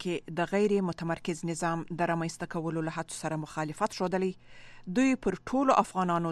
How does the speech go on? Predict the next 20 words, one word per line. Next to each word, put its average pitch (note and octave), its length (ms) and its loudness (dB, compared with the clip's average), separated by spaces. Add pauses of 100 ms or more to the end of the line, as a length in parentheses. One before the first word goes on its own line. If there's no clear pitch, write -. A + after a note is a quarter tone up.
د E3+ 120 0
یووالي D#3+ 440 -2
غږ D3+ 140 -4 (100)
کړی D#3+ 200 -4 (400)
او E3 240 4
له D#3+ 40 -2 (120)
اوسني E3+ 340 -4
دولت E3 300 0
څخه E3 180 -10
یې E3 160 -2
د - 80 -2
ملاتړ D#3 320 -4 (220)
غوښتنه - 400 -4
کړې. D3 180 -6 (720)
نور B3+ 180 2
تفصیل B3+ 280 0
زموږ A#3+ 200 -2
د - 120 -2
خبریال G3+ 320 2 (120)
ابراهیم E3+ 320 -4